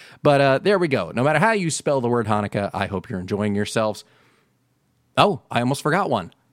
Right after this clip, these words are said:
Don't forget, till December thirty-first, the end of this month or the end of the year, one and the same, get two free audiobooks if you haven't signed up for Audible yet. Audible dot com, the internet's leading provider of digital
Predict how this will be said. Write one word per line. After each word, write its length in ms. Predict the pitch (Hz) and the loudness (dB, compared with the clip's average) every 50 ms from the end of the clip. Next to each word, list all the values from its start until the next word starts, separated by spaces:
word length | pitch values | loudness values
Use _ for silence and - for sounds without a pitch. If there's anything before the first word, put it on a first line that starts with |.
| _ _ _ _ _ | _ _ _ _ _
Don't 140 | - 110 104 | -2 0 0
forget, 340 | 151 160 214 208 - - _ _ _ _ _ _ _ _ _ _ _ _ _ | 2 2 2 0 -2 -4 _ _ _ _ _ _ _ _ _ _ _ _ _
till 400 | - 170 208 208 135 85 82 - _ _ _ _ - | 2 2 2 2 0 -4 -6 -14 _ _ _ _ -4
December 320 | 120 - - 123 117 143 | -2 0 0 0 0 0
thirty-first, 580 | - - 139 147 151 139 - 196 190 147 - - | 0 0 0 0 -2 -2 -2 -2 -2 -2 -4 -4
the 140 | 135 127 110 | -2 0 0
end 100 | 127 139 | 0 0
of 80 | 135 | -2
this 140 | 143 143 - | -2 -2 0
month 220 | 160 165 139 - | 0 -2 0 0
or 180 | 87 101 113 117 | 0 -2 0 0
the 100 | 117 117 | 0 0
end 100 | 113 127 | 0 0
of 80 | 139 131 | 0 0
the 100 | 151 139 | 0 0
year, 300 | 123 120 117 151 170 - _ _ _ _ _ _ _ _ _ _ _ _ | 0 0 -2 -2 -4 -10 _ _ _ _ _ _ _ _ _ _ _ _
one 180 | 127 107 98 | -4 -2 -2
and 100 | 101 104 | 0 -2
the 60 | 113 | -2
same, 340 | 113 - 120 104 107 120 135 - _ _ _ _ _ _ _ _ _ - | -2 -2 -2 -2 -2 -2 -4 -6 _ _ _ _ _ _ _ _ _ -2
get 220 | 107 127 127 - - | 0 0 0 0 -2
two 240 | - - 254 294 269 | 2 4 4 4 4
free 200 | - - 175 143 | 2 0 0 2
audiobooks 520 | 113 107 104 101 98 87 101 95 - - | 2 2 0 0 -2 -2 -4 -6 -4 -4
if 100 | 127 - | -2 0
you 80 | 123 123 | 0 0
haven't 180 | 117 117 113 | 0 0 -2
signed 220 | - - 107 104 104 | -2 -2 -2 -2 -2
up 80 | 104 | -6
for 240 | - - 104 85 - _ _ _ _ _ - | -4 -4 -6 -6 -6 _ _ _ _ _ 0
Audible 360 | 127 151 139 120 107 101 98 | 0 0 0 0 -2 -4 -6
yet. 380 | 95 85 71 - - - - _ _ _ _ _ _ _ _ _ _ _ | -6 -8 -8 -8 -12 -18 -20 _ _ _ _ _ _ _ _ _ _ _
Audible 280 | 110 107 113 110 117 107 | 0 0 0 0 0 0
dot 220 | 110 113 110 - | 0 0 -2 -2
com, 320 | - - 113 113 113 113 113 | -2 0 0 2 2 0 0
the 120 | 113 104 | -2 -2
internet's 300 | 104 101 95 98 - - | -4 -4 -4 -6 -6 -6
leading 220 | 107 107 107 104 | -6 -4 -6 -6
provider 500 | - - 92 101 104 98 98 101 101 104 - - - - - - - - - _ | -8 -6 -6 -4 -4 -2 -4 -4 -4 -6 -8 -12 -20 -20 -20 -20 -20 -20 -16 _
of 180 | - 104 90 85 | -8 -8 -6 -6
digital 520 | 101 92 92 101 110 123 131 127 - _ | -8 -8 -4 -2 -2 -2 -2 -4 -6 _